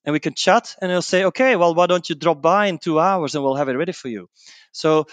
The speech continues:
this is just a new way of engaging, which is using both physical and digital and, and, and all these, all these,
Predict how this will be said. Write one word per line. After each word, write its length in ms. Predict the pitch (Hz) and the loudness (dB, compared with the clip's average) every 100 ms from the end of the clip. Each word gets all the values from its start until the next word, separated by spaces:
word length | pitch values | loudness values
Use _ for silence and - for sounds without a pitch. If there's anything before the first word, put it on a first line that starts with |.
| - - | -8 -4
this 180 | 202 | -2
is 120 | 254 - | -2 -2
just 300 | 226 - 202 | -2 -2 -4
a 40 | |
new 240 | 170 180 | 0 2
way 200 | 170 165 | 4 4
of 120 | 156 151 | 4 2
engaging, 640 | 135 123 139 185 - 143 | -2 0 0 0 -2 -4
which 200 | 127 - | -4 -4
is 140 | 131 147 | -6 -4
using 280 | 143 135 123 | -4 -6 -4
both 180 | 151 | -4
physical 480 | - 147 147 202 185 | -4 -8 -8 -6 -4
and 140 | 131 113 | -4 -4
digital 500 | 143 196 - 214 208 | -6 -6 -4 -2 -2
and, 200 | 151 120 - _ _ _ | -4 -6 -14 _ _ _
and, 180 | 135 143 | -10 -8
and 140 | 139 135 | -10 -8
all 180 | 160 151 | -4 -2
these, 260 | 147 135 - | -4 -4 -4
all 180 | 151 | -4
these, 320 | 147 139 - | -4 -6 -8